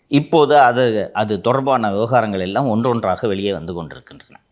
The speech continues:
So, நேற்று காலை இந்த மாதிரி அதெல்லாம் நீங்க பண்ணக்கூடாதுன்ட்டு, ரிமூவ் பண்ணுங்கன்ட்டு சொல்லிவிட்டார்கள். சென்னை பத்திரிகையாளர் மன்றம் தரப்பிலிருந்து ஒரு அறிக்கை வெளியே வந்தது.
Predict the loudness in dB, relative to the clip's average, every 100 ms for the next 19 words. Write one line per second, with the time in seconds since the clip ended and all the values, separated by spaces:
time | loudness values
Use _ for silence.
0 | _ _ -2 0 2 0 2 2 4 2
1 | -2 -4 -6 -4 -2 0 0 0 0 0
2 | -2 -6 -6 -4 -2 -2 -2 -6 -8 -14
3 | -10 -8 -6 -4 -2 -4 -6 -4 -6 -4
4 | -6 -4 -2 -2 -2 -4 -4 -6 -6 _
5 | _ -2 0 2 2 2 0 4 4 4
6 | 2 0 -2 0 -2 0 -2 -2 -2 0
7 | 2 2 0 -8 -16 -20 _ -2 0 2
8 | 0 0 -4 -8 -18 _ -6 0 2 2
9 | 2 2 2 -2 -4 -8 -14 -18